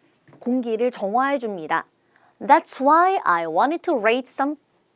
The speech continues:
plants." 그래서 제가 식물을 좀 기르고 싶었던 거예요. 이렇게요. 자, 그래서 우리 학생이 말하고자 했던 공기 정화 기능을 이야기해 봤어요. 그런데 마지막 문제 굉장히 잘합니다.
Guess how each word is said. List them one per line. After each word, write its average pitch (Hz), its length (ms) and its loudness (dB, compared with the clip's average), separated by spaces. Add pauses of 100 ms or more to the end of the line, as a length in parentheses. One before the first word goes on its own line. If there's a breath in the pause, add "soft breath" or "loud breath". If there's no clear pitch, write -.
(200)
plants." - 540 -6
그래서 339 260 -2
제가 214 280 -6
식물을 403 360 -2
좀 349 120 -6
기르고 226 320 -10
싶었던 320 400 -6
거예요. 294 400 0
이렇게요. - 320 -10 (400 loud breath)
자, 247 100 -4
그래서 208 140 -4
우리 240 80 -4
학생이 359 320 -2
말하고자 202 460 -2
했던 269 340 -2
공기 247 480 -4
정화 233 440 -2
기능을 190 640 -6
이야기해 170 340 -14
봤어요. - 320 -14 (1000 loud breath)
그런데 247 420 0
마지막 240 400 0
문제 269 160 -2
굉장히 262 460 2
잘합니다. 151 500 -6